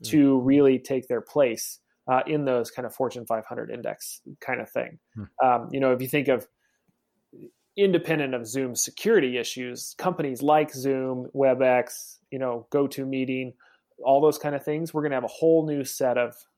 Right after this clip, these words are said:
Speaker 2: um, players that are gonna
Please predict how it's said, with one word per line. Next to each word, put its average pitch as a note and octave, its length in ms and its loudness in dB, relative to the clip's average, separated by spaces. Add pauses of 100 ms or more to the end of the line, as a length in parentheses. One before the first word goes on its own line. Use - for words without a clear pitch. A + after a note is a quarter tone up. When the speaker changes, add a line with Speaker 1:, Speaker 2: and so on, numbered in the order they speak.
(120)
Speaker 2:
um, A#2 380 -2 (800)
players B2 600 -2 (100)
that B2 120 -4
are A#2+ 60 -4
gonna A#2+ 380 -6